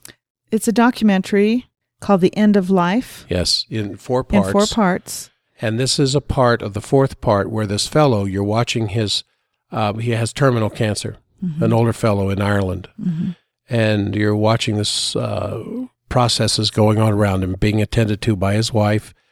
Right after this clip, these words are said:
Speaker 2: Some days he's up outside walking around. Some days he's just in repose in bed and he can't move. This is the final, probably, minute of his life.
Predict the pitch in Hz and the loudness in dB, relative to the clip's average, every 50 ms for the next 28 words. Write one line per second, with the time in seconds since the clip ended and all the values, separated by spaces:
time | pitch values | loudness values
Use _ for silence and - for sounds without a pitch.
0 | _ _ - - - 123 117 113 123 123 123 110 123 117 104 123 131 127 - 110 | _ _ -6 -2 0 0 2 2 2 2 2 2 0 0 2 2 0 0 0 -2
1 | 104 110 - - - 120 123 127 110 107 110 113 113 - - 131 127 120 117 113 | -2 -2 -2 0 0 0 0 0 0 0 -2 -2 -2 -2 -4 -4 -2 -2 -2 -2
2 | 117 120 123 113 - 117 104 98 107 107 110 104 - 107 107 104 - - - 107 | -2 -2 -4 -4 -4 -4 -4 -2 -2 -2 -2 -2 0 -2 -2 -2 -2 -4 -2 -2
3 | 107 - - - 110 107 107 107 - - 110 110 110 107 - 110 107 98 107 110 | -2 -2 -2 -2 -2 0 -2 -2 0 0 2 2 2 2 0 -2 0 2 2 2
4 | 110 107 110 101 - - 113 113 113 113 113 107 101 98 95 - - - _ - | 2 2 0 -2 0 0 2 2 2 2 2 2 4 2 0 -2 -6 -14 _ -20
5 | - - - - - _ _ _ - 123 127 123 - 135 123 107 - 113 - - | -20 -20 -20 -20 -20 _ _ _ 0 2 2 4 4 2 2 2 0 -4 -4 0
6 | - 123 120 123 120 123 123 120 110 - _ _ _ _ _ - - 120 117 113 | 2 2 2 4 4 4 2 2 0 -2 _ _ _ _ _ -4 0 0 2 2
7 | 110 107 98 107 104 98 98 107 123 123 113 90 - - 101 90 95 95 95 101 | 0 -2 -2 0 0 0 2 2 2 4 2 2 0 -2 -4 -2 -2 -2 -2 0
8 | 101 98 95 87 - - - - | 0 0 -2 -4 -6 -10 -16 -20